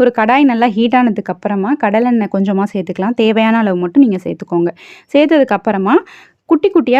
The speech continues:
கட் பண்ண வெங்காயம் வந்து நான் அதிகமா சேர்த்துக்கிறேன். வெங்காயம் எந்த அளவுக்கு நிறைய சேர்த்து பண்றோமோ டேஸ்ட் வந்து நல்லா இருக்கும். நீங்க சின்ன வெங்காயம் வந்து அரைக்குக்குள்ள சேர்த்தா மட்டும் போதும். இது வந்து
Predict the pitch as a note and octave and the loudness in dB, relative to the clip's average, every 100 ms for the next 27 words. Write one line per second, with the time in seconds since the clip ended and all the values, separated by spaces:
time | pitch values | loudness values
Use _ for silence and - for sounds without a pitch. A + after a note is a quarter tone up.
0 | C#4 G#3 - A#3 C4+ G#3 A#3+ D4+ D#4 A#3 | 0 -4 -2 0 0 0 2 4 4 2
1 | F#3+ A#3+ G3+ F#3 G3+ G3+ G#3+ A3 F#3 F3+ | 0 -2 -2 -2 -2 0 -2 -4 -6 -6
2 | F3 A3+ A#3 G#3+ C4+ D#4 C#4+ G#3 A3 A#3+ | -4 -4 -2 0 2 4 4 2 2 2
3 | A#3+ A#3+ G3 G#3+ C4 B3+ G3+ G#3+ G3 F#3+ | 2 0 0 2 2 2 -4 -4 -4 -2
4 | F#3+ F#3+ C#4+ A3 A#3 - G3+ G#3 F3+ F#3 | -2 0 0 2 2 0 -6 -4 -2 -2
5 | F#3 - - C4+ C4+ C#4 D#4 E4 D4 A#3+ | -4 -6 2 2 4 4 6 6 4 2
6 | G#3 G3+ C4+ A3 B3 C#4 D4+ A#3 A#3 G#3 | 0 0 0 0 -2 -2 -4 -4 -4 -6
7 | F#3+ F#3+ F3+ G#3+ G3 F#3+ F3+ _ - B3 | -4 -4 -4 -6 -6 -6 -6 _ -4 0
8 | A3+ B3+ | 2 4